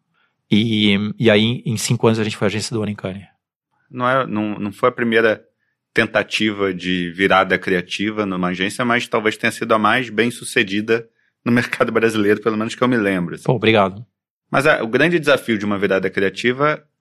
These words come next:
Speaker 2: é convencer os clientes, que muitas vezes estão felizes, ninguém pediu.
Speaker 1: Sim.
Speaker 2: Não parte do cliente esse pedido, é uma ambição da agência, ser mais criativo, enfim, ganhar prêmio, tudo. Os clientes estão felizes, às vezes é um alinhamento internacional, tá todo mundo ali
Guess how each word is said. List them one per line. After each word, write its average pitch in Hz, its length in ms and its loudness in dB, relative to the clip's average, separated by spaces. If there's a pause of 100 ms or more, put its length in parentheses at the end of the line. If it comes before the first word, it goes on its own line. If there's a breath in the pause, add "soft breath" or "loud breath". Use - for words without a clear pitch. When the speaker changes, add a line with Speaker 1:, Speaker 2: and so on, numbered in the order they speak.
(340)
Speaker 2:
é 117 160 4
convencer 147 880 0
os 131 240 -8
clientes, 117 680 0 (180)
que - 140 -8
muitas 117 260 -4
vezes 147 160 -4
estão 175 380 -6 (320)
felizes, 160 400 2
ninguém 101 240 -2
pediu. 107 500 -2
Speaker 1:
Sim. 101 300 0 (260)
Speaker 2:
Não 104 120 -4
parte 127 260 0
do 127 80 0
cliente 104 380 0
esse - 100 -14
pedido, 82 400 -4
é - 20 -4
uma 85 200 -8
ambição 95 360 -6
da 131 100 0
agência, 123 460 -4
ser - 180 -8
mais 82 180 -8
criativo, 107 520 -2
enfim, 80 300 -14 (640 soft breath)
ganhar 82 220 -2
prêmio, 101 420 0
tudo. 95 160 -8
Os 98 100 -8
clientes 123 280 -4
estão 302 200 -4
felizes, 127 460 0
às 78 120 -2
vezes 101 140 -4
é 123 60 -2
um 127 40 2
alinhamento 123 520 0
internacional, 101 600 -2
tá - 120 -8
todo - 180 -8
mundo 110 180 -4
ali 110 360 -4